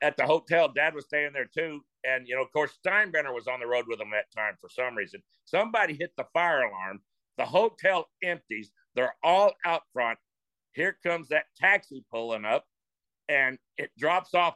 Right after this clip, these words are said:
Billy. He gets out. He's got blood on him and stuff. And I wish I could remember what, uh, Dad said he said to, uh, uh, Mister Steinbrenner,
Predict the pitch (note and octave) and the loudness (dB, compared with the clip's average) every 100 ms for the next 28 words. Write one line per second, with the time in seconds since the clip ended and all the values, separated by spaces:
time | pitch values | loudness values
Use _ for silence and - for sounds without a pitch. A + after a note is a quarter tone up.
0 | A#2 E3+ E3+ C#3 - - E3+ - E3+ E3 | 0 0 2 0 -4 -4 -6 0 -2 -2
1 | D#3 E3 D#3+ A#2 D#3 D#3 D#3+ D#3 D#3 C#3 | -4 -4 -4 -4 -2 0 0 -2 -6 _
2 | D#3 D#3 - _ _ _ D#3+ D3 C3+ _ | -4 -4 -6 _ _ _ -2 -2 -2 _
3 | - C3 D#3 G#3 F3+ E3+ C3+ D3 D#3+ D3+ | -6 -4 -2 -4 0 -2 -2 -4 -4 -4
4 | D3 C#3 C#3 - B2 A2 F2+ C3+ C#3+ - | -2 -2 -4 -4 -2 -2 -2 -2 -2 -2
5 | C#3+ C3+ A2+ D3 C#3 A#2 G#2 - A#2+ G2+ | -6 -6 -6 -4 -4 -4 -8 -4 -2 -2
6 | - _ _ _ _ A#2 A2+ G#2+ C#3 C3+ | -4 _ _ _ _ -2 -2 0 -6 -6
7 | A#2+ - D#3 D#3 C#3+ B2 A2+ | -12 0 2 2 0 -2 -2